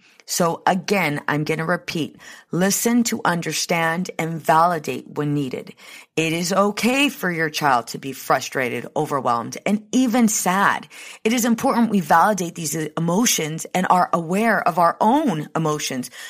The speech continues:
Because while you're talking to them, I'm gonna tell you what, your emotions are gonna come up. They're gonna be there. I know they were for me. And it was uncomfortable.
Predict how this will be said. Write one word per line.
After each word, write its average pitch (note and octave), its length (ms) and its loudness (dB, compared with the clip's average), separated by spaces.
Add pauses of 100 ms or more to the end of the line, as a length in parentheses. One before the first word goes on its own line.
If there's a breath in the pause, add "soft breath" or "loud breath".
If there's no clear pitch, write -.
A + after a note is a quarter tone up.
Because A3+ 240 2
while A3 300 6
you're C#4 180 0
talking A#3 400 2
to C#4+ 140 2
them, C#4+ 200 4
I'm F3+ 100 2
gonna G#3 80 0
tell G3+ 160 2
you F3+ 100 -4
what, C4+ 440 4 (600 loud breath)
your G#3+ 160 2
emotions B3+ 460 4
are A#3 60 2
gonna F#3+ 220 0
come E3 200 0
up. C4+ 240 2
They're E3 140 0
gonna G#3 220 2
be A3 200 2
there. G3 240 2
I E3+ 200 2
know C4 120 2
they F#3+ 120 0
were F3 160 0
for - 180 -4
me. A#3+ 400 2 (880 soft breath)
And G#3+ 120 4
it A3 60 0
was A3+ 200 0
uncomfortable. A3 880 2